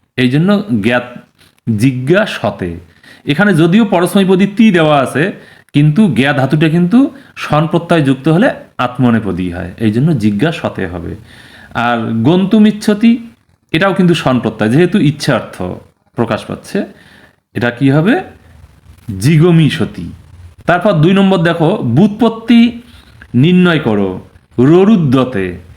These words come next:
এটা ব্যুৎপত্তি নির্ণয় করতে হবে, মানে ভাঙতে হবে। তো আমরা কিভাবে ভাঙবো? এটা কোন প্রত্যয় দিয়ে করব আমরা?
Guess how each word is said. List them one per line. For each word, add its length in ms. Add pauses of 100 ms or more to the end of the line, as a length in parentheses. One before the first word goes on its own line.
(220)
এটা 140
ব্যুৎপত্তি 560
নির্ণয় 320
করতে 260
হবে, 180
মানে 200
ভাঙতে 520
হবে। 400 (640)
তো 180
আমরা 220
কিভাবে 440
ভাঙবো? 680 (480)
এটা 480
কোন 200
প্রত্যয় 580 (180)
দিয়ে 220
করব 300
আমরা? 380